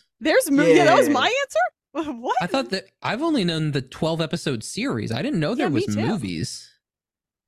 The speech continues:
Speaker 3: I don't know if Graham's
Speaker 1: Maybe it's
Speaker 3: thinking
Speaker 1: just
Speaker 3: the
Speaker 1: re-,
Speaker 3: same
Speaker 1: maybe
Speaker 3: thing.
Speaker 1: there's retellings of it, but
Speaker 2: Hold on here. I could be, I <laughs>
Speaker 3: Yeah, Shiki's
Speaker 2: Wait.
Speaker 3: vampires, bro.
Speaker 1: Yeah,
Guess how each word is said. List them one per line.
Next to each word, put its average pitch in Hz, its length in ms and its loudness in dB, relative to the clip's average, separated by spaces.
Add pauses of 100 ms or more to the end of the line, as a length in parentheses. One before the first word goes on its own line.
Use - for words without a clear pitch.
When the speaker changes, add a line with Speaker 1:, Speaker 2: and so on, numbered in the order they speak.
Speaker 3:
I 175 60 -4
don't 247 160 -2
know 185 140 0
if 151 100 -4
Graham's 135 220 -2
Speaker 1:
Maybe - 100 0
it's 440 100 -2
Speaker 3:
thinking 147 180 -2
Speaker 1:
just 113 100 -2
Speaker 3:
the 110 60 -2
Speaker 1:
re-, 269 200 -2
Speaker 3:
same 254 160 -4
Speaker 1:
maybe 330 200 0
Speaker 3:
thing. - 40 -2
Speaker 1:
there's 294 240 -8
retellings 339 1080 -10
of 440 100 -12 (180)
it, 440 100 -14
but - 340 -16 (420)
Speaker 2:
Hold 120 160 -8
on 107 160 -6
here. 110 320 -4
I 147 80 2
could 160 240 4
be, 156 240 8
I - 160 -2 (760)
<laughs> 196 80 -6 (840)
Speaker 3:
Yeah, 160 120 -2
Shiki's 254 240 -6
Speaker 2:
Wait. 208 160 2
Speaker 3:
vampires, 156 480 -2
bro. 107 280 -4 (240)
Speaker 1:
Yeah, 240 200 -6